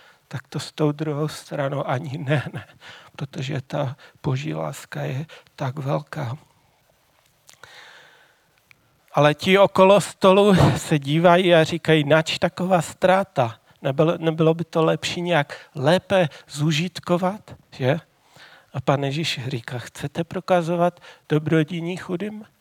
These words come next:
Tak chudé máte stále okolo sebe. Chceš prokázat lásku mí? Tak ji prokažte tomu nejmenšímu bratru.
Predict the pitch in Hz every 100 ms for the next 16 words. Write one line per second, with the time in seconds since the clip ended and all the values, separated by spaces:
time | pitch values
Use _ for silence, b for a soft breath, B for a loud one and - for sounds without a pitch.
0 | _ _ _ _ _ _ 135 - - 127
1 | 131 147 135 156 139 - 170 185 175 -
2 | - 131 127 120 - 139 127 - _ _
3 | _ _ _ b b b b b - -
4 | 147 - - B B B B - 143 160
5 | 156 165 147 147 147 156 - 202 214 -
6 | b _ 147 156 262 - _ _ b b
7 | b _ _ - 131 131 - 156 151 160
8 | - - 165 - 175 170 B B 160 180
9 | 190 208 202 - 196 190 208 - 190 196
10 | - 131